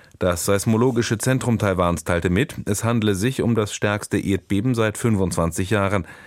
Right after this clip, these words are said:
Es hatte nach Angaben der U-S-Erdbebenwarte eine Stärke von sieben Komma vier. Die Erdstöße waren nach Auskunft der Behörden auch auf dem chinesischen Festland zu spüren.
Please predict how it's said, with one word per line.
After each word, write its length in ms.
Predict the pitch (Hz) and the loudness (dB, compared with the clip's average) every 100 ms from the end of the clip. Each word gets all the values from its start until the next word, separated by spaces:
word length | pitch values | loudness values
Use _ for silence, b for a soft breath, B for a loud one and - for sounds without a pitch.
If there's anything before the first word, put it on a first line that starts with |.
| B B B | B B B
Es 140 | - | -4
hatte 160 | 90 85 | 0 0
nach 180 | 80 80 | 0 0
Angaben 540 | 90 90 85 85 90 | 0 2 2 2 2
der 260 | 85 82 - | 2 0 -2
U-S-Erdbebenwarte 1300 | 98 90 85 - 98 - 98 95 92 95 90 - 131 | -2 -2 -4 -2 -4 -2 -2 0 0 0 0 0 0
eine 220 | 113 110 | 2 0
Stärke 420 | - 101 95 92 | 0 -2 -2 -2
von 260 | 82 92 92 | -2 0 -2
sieben 340 | 85 92 82 80 | 0 0 0 0
Komma 240 | 82 87 | 0 -2
vier. 300 | - 101 - _ _ _ _ B B B B B B B | -2 -4 -4 _ _ _ _ B B B B B B B
Die 140 | 113 120 | 0 0
Erdstöße 480 | 113 - 120 139 139 | 0 0 0 2 0
waren 400 | 120 117 113 101 | 0 2 2 0
nach 160 | 87 | 0
Auskunft 500 | - 95 - 101 92 | 0 -2 0 -2 0
der 80 | 92 | 0
Behörden 480 | 87 90 98 98 127 | 0 2 2 2 0
auch 320 | - 104 - | 0 -2 -2
auf 260 | - 101 - | -2 -2 0
dem 200 | 110 104 | 0 0
chinesischen 680 | - 117 110 95 92 - | 2 2 2 2 0 -2
Festland 480 | 101 113 - 107 92 | -2 -2 0 -2 -2
zu 120 | - | -2
spüren. 420 | 92 - 92 82 | -4 0 0 0